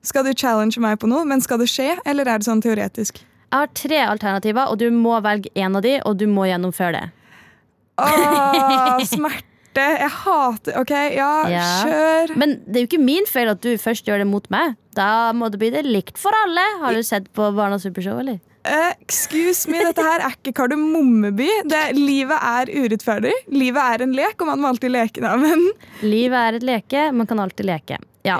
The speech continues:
Speaker 2: men, eh, her
Speaker 1: Jeg liker å være game master, men greit, kjør.
Speaker 2: Ja. I dag er det din tur til å ta steken.
Speaker 1: Ok.
Speaker 2: Alternativ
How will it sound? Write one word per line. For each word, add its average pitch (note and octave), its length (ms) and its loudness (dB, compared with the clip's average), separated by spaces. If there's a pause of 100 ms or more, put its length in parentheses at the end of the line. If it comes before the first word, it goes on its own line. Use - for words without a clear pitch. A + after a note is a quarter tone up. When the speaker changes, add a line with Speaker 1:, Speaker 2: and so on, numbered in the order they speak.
Speaker 2:
men, B3+ 260 0
eh, C4+ 200 2
her C#4 260 0
Speaker 1:
Jeg C4 160 0
liker F4+ 100 -4
å E4+ 60 -2
være E4+ 160 -2
game C4 180 0
master, B3 380 -2
men E4 160 -6
greit, E4+ 180 -2
kjør. E4+ 400 -4 (160)
Speaker 2:
Ja. G3 140 -2 (100)
I D#4 640 -6
dag G#3+ 380 -2 (240)
er G3+ 140 -2
det - 20 -4
din F#3+ 200 -2
tur F3+ 260 -4
til - 360 -8
å E3+ 320 -2 (1080)
ta E3+ 140 -4
steken. - 520 -8 (520)
Speaker 1:
Ok. G#3+ 200 -4 (960)
Speaker 2:
Alternativ D4+ 560 -2